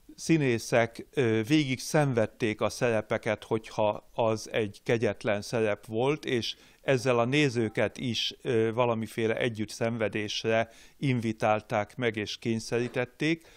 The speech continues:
De hát sok minden ilyen, ö,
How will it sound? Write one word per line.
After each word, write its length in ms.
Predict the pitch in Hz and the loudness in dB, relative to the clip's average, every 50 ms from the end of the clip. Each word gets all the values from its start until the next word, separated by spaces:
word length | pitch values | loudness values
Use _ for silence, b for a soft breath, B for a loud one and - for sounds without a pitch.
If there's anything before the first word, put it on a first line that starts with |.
| B B B B B B B B B | B B B B B B B B B
De 160 | 156 156 196 | 2 6 6
hát 140 | 190 170 - | 6 6 4
sok 180 | - 180 170 | 2 -2 0
minden 460 | 143 143 135 123 120 117 113 113 123 - | 0 0 0 0 2 2 2 2 0 -2
ilyen, 460 | 147 131 123 117 113 107 107 107 98 - - - | 0 2 4 4 4 2 0 -4 -6 -10 -18 -12
ö, 400 | - - 123 110 107 104 104 | -4 0 2 2 2 2 0